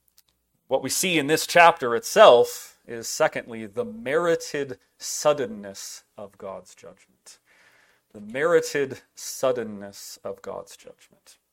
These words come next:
Uh, as we saw last week at the end of chapter eight, everything is arranged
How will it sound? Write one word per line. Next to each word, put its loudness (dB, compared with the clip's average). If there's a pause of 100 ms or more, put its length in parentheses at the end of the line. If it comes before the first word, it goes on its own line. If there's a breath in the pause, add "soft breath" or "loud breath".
(1200 soft breath)
Uh, 6
as 6
we 2
saw 10
last 6
week -6
at -4
the -4
end -2
of -6
chapter 2
eight, -4 (1080)
everything 2
is -4
arranged -6